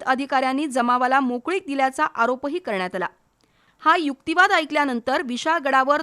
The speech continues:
तोडफोड होत असताना सरकार काय करत होतं, असा सवाल न्यायालयानं करत कायदा सुव्यवस्था राखण्याची जबाबदारी कुणाची आहे,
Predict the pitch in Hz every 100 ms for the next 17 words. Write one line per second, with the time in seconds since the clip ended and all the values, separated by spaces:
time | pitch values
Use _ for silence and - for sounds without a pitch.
0 | - 240 226 - 349 285 269 269 233 247
1 | 240 277 247 220 254 277 - 294 - 359
2 | 302 254 214 208 - - - 247 269 269
3 | 262 262 208 185 254 226 233 254 349 381
4 | 359 247 185 180 - - _ 262 262 240
5 | 359 359 294 262 262 - 294 262 202 233
6 | 233 294 226 220 233 247 262 269 285 359
7 | 330 220